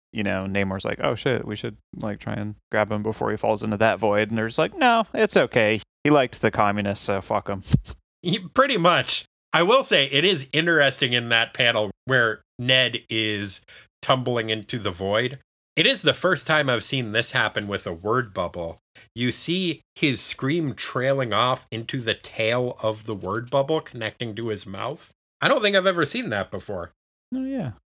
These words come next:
Speaker 2: Like, "Don't forsake me!" And the E's follow down in the little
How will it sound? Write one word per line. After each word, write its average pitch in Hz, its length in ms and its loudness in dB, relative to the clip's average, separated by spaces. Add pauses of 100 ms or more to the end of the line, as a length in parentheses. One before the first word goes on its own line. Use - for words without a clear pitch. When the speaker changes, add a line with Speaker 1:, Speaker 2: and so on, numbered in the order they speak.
(220)
Speaker 2:
Like, 127 240 -2
"Don't 165 180 0
forsake 175 640 -2
me!" 233 680 -2 (280)
And 139 180 2
the 131 200 0
E's 151 340 -2
follow 127 380 0
down 117 400 0
in 120 240 -10
the 110 80 -4
little 107 380 -4